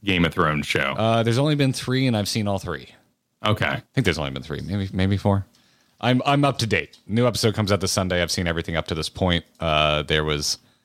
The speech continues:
Speaker 2: there was some fun action in the most recent episode. Um, I'm also just enjoying, there's a lot of dragons <laughs> in House of the Dragon, <laughs> which
Speaker 1: Hopefully.
Speaker 2: I'm rather enjoying.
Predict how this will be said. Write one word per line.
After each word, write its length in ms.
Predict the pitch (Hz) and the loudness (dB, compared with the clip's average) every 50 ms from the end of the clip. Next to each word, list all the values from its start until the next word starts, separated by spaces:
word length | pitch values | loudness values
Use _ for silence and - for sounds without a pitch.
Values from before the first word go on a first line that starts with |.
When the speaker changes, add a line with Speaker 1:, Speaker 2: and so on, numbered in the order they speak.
| _ _ _ _ _ _ _ - | _ _ _ _ _ _ _ -8
Speaker 2:
there 80 | - | -4
was 100 | 127 156 | -4 -2
some 160 | - - 85 71 | 0 -2 -2 -4
fun 220 | - - 101 101 | 0 0 2 2
action 400 | 92 92 87 - - - - - - - - _ - | 2 0 0 -2 -6 -10 -10 -12 -16 -20 -20 _ -12
in 60 | - - | -8 -6
the 60 | - | -2
most 220 | 73 71 - - | -2 -2 -2 -2
recent 200 | 78 76 - 76 | -2 -2 -2 -4
episode. 380 | - - - - - - - - - - _ _ _ _ _ _ _ _ _ _ _ _ _ _ _ _ _ _ _ _ _ _ _ _ _ _ _ _ _ _ _ _ _ _ - - | -4 -2 -2 -2 -2 -4 -6 -10 -12 -18 _ _ _ _ _ _ _ _ _ _ _ _ _ _ _ _ _ _ _ _ _ _ _ _ _ _ _ _ _ _ _ _ _ _ -8 -4
Um, 280 | - 76 - - 69 - | -2 -2 -2 -2 -4 -4
I'm 100 | 98 104 | -2 0
also 180 | 139 180 220 226 | 0 2 2 2
just 160 | 175 143 135 | 0 2 2
enjoying, 260 | 151 127 123 135 120 | 2 2 2 2 2
there's 120 | 123 160 170 | 2 0 2
a 40 | |
lot 120 | 185 170 151 | 0 0 0
of 60 | 131 | 0
dragons 440 | 143 156 156 123 98 80 - - - - | 0 0 2 2 0 0 0 -2 -2 0
<laughs> 60 | - | 2
in 80 | 190 185 | 2 2
House 240 | - 156 151 160 - | 2 2 0 2 2
of 80 | 151 175 | 2 0
the 60 | 165 | 0
Dragon, 460 | - - - - - - - - - - - _ _ | 0 0 0 0 0 0 -2 -2 -2 -4 -8 _ _
<laughs> 260 | _ _ - - - - | _ _ -6 -6 -4 -2
which 420 | - 196 - - - - 320 269 | 0 -2 -2 0 0 0 2 4
Speaker 1:
Hopefully. 540 | 226 233 196 214 254 247 - 139 139 165 370 320 | 4 4 4 2 2 2 2 2 4 4 2 2
Speaker 2:
I'm 280 | 139 120 165 180 170 143 | 2 2 4 2 4 4
rather 380 | 143 143 160 - 180 185 185 190 | 2 2 2 2 2 2 2 2
enjoying. 880 | 185 180 147 - - - 208 - - 104 87 98 - - 123 120 127 | 0 0 0 2 2 2 2 0 0 -4 -4 -4 -2 -2 -2 -2 -2